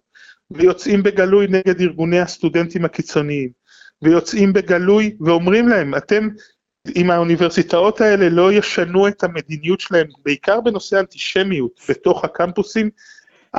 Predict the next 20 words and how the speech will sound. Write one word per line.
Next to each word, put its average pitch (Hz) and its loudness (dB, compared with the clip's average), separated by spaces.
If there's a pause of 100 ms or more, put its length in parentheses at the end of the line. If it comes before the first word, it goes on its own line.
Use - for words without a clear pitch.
אף - -6
אחד 220 -2
מבוגרי 175 2
האוניברסיטה 180 0
לא 175 2
יעבוד 170 0 (440)
בשוק - -4 (240)
ובחברות 151 -2
שאנחנו 139 -8
עושים, 131 -8
וזה 131 0
הדבר 175 0
הכי 175 -4
חשוב, 180 -4
הם 156 -2
פגעו 170 0 (340)
בליבת 170 0 (240)
היוקרה 160 2
של 156 -2
האוניברסיטה, 147 -2